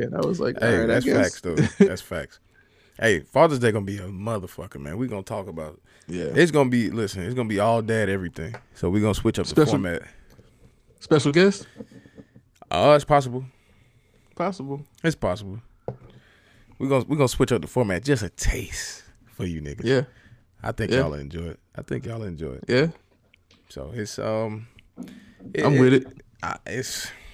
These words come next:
Speaker 2: to, for me, it's gonna be the, I think it's gonna be the first Father's Day where this little dude understands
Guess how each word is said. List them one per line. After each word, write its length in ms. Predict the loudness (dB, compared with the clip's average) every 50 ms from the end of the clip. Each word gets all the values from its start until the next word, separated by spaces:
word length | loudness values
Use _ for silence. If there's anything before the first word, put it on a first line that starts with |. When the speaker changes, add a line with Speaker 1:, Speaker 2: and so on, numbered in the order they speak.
| -20 -20 -20 _ _ _ _ _ _ _ _
Speaker 2:
to, 140 | -6 -6 -6
for 180 | -6 -6 -6 -6
me, 380 | -4 -2 0 2 2 0 0 -2 -8 -18 _ _ _ _ _ _ _ _ _ _ _ _
it's 180 | -6 -6 -4 -4
gonna 200 | -2 -2 -2 -2
be 460 | -2 -4 -4 -2 -2 -4 -4 -6 -8 -12 _ _ _ _ _ _ _ _ _ _ _ _ _ _ -2
the, 680 | -2 -2 0 -2 -2 0 0 0 -2 -2 -4 -6 -8 -12 -18 -20 _ _ _ _ _ _ -6
I 100 | -2 2
think 160 | 2 2 4
it's 60 | 2
gonna 100 | 2 0
be 60 | 0
the 80 | -2 0
first 300 | 2 2 2 2 2 2
Father's 380 | 2 2 4 4 4 2 0
Day 240 | 0 0 0 0 0
where 380 | -2 -2 -2 -2 0 0 -2 -4 _ _ _ _ _ _ -4
this 200 | -2 0 0 2
little 160 | 2 0 0
dude 320 | 0 0 -2 -2 -2 -2
understands 880 | -4 -4 -4 -6 -8 -8 -8 -6 -4 -4 -4 -6 -8 -10 -12 -16 -16